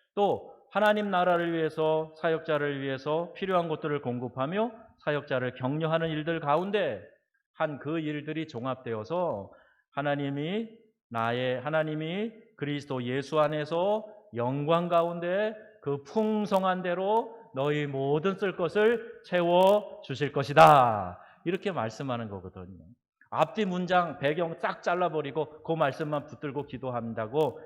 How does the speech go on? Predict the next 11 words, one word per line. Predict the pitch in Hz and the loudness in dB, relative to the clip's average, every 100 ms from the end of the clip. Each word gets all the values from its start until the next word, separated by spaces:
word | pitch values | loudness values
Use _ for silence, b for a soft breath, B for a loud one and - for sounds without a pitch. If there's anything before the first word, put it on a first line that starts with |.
| - | -10
그 | 139 | -2
말씀이 | 123 107 - 117 135 160 151 - | -2 -2 -6 -8 -6 -6 -10 -20
축복의 | - 185 185 147 143 | -16 -8 -4 -4 -4
내용, | 123 113 117 - | -2 -2 -4 -10
능-, | 123 135 - | -8 -8 -8
예, | 110 | -10
능력이 | 107 120 123 113 120 | -8 -4 -4 -4 -4
되는 | 110 107 | -6 -6
것이 | 101 95 147 151 151 B | -8 -8 -6 -8 -10 B
아니란 | 95 110 131 139 | -10 -6 -4 -4
말이에요. | 120 95 90 85 | -4 -8 -12 -16